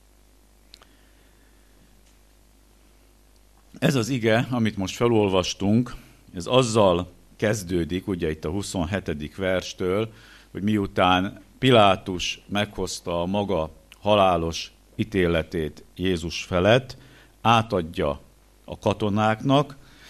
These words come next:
és a katonák aztán intézzék a többi dolgokat.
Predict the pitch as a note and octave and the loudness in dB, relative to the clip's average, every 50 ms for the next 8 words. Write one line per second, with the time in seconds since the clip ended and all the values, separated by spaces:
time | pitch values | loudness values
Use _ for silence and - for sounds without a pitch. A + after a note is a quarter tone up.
0 | - _ - E2+ - G2+ F2 - B2+ B2 A#2 - G2 F#2 G2+ G#2+ A2 G#2+ G#2 G2+ | -20 _ -6 -4 -4 -4 0 2 2 2 2 2 0 0 2 2 2 2 2 0
1 | - - - - F#2 - - F#2 E2+ D#2 D#2 D#2+ E2 - - - B2+ A#2 A2+ G2 | -4 -10 -10 -10 -10 -6 -4 -2 0 0 -2 -4 -6 -12 -4 2 4 4 4 4
2 | - F#2+ D#2+ C#2+ C#2+ D2 D#2 E2 E2 F2 E2+ E2 - - - _ _ _ _ _ | 2 0 -2 -2 -2 -2 -2 -2 -2 -2 -2 -4 -6 -14 -20 _ _ _ _ _
3 | _ - D#2+ - - G2+ F#2 E2 D#2 E2 E2 D2 C#2+ - - - _ _ _ _ | _ -14 -12 -6 -2 -2 -2 -2 -2 -2 -4 -4 -4 -8 -14 -18 _ _ _ _
4 | _ - - F#2+ F2+ D#2 D2 C#2+ D2+ - - - - | _ -6 -2 0 0 2 0 0 -2 -6 -6 -10 -16